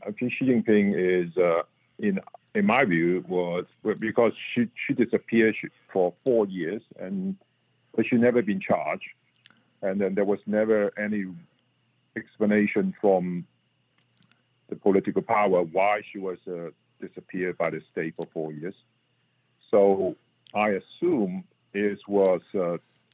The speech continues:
Xi Jinping taking hostage against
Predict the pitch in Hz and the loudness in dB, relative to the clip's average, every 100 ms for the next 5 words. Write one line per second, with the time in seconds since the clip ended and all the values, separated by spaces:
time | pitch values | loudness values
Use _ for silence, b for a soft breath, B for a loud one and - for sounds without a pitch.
0 | _ _ _ _ _ _ _ _ - - | _ _ _ _ _ _ _ _ -12 -6
1 | 117 113 104 110 101 98 - - 110 113 | -2 0 0 0 0 -2 -6 -6 -4 -2
2 | 101 95 90 _ _ _ - - 117 - | -2 -2 -6 _ _ _ -10 -2 -2 -2
3 | 85 82 - - _ 101 87 104 101 | -10 -10 -14 -20 _ -12 -6 -4 -4